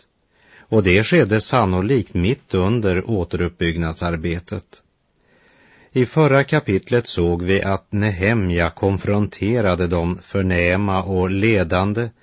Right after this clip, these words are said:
med att de faktiskt bedrev ocker. Och därefter fick han dem att efterskänka de fattiga skulder och frige de judar som hade sålts som slavar.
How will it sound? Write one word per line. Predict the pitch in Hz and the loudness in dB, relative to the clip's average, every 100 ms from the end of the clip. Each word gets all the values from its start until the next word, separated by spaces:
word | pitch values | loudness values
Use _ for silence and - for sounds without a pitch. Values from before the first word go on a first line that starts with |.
| _ - - _ | _ -20 -20 _
med | 110 104 | 2 2
att | 95 - | 2 0
de | 85 101 131 | 0 0 -2
faktiskt | - 82 73 - _ - 120 - - | -2 -2 -4 -14 _ -2 -2 -4 -4
bedrev | 110 92 82 90 104 | -2 0 0 0 -2
ocker. | - 139 - - 82 78 - _ _ _ _ _ _ - | -4 -6 -6 -8 -6 -6 -12 _ _ _ _ _ _ -20
Och | - 120 107 | -6 -2 2
därefter | 104 113 127 - - 113 123 - _ _ | 4 4 2 0 -2 -2 -2 -10 _ _
fick | - 104 - | -2 -2 0
han | 95 101 | 0 2
dem | 95 95 | 0 0
att | 92 | -2
efterskänka | - 135 - - 92 85 - 90 90 - 107 110 | -4 -6 -6 -8 -6 -4 0 0 0 -2 -2 -2
de | 110 98 | -2 -4
fattiga | - 117 - 87 82 85 | -2 -4 -4 -4 -2 -4
skulder | - - 110 98 85 101 113 - _ _ _ _ | -6 -2 -2 -2 -4 -4 -4 -10 _ _ _ _
och | 101 92 | -2 -2
frige | - 123 110 82 95 101 | 0 -2 -2 -2 2 2
de | 90 87 87 | 2 0 0
judar | 82 104 78 80 82 | -2 -4 -4 -4 -4
som | 80 90 | -4 -6
hade | 85 90 | -6 -6
sålts | 98 - 80 76 76 - - | -6 -6 -6 -6 -10 -14 -8
som | 92 87 | -6 -6
slavar. | 98 92 80 82 98 | -4 -4 -4 -8 -14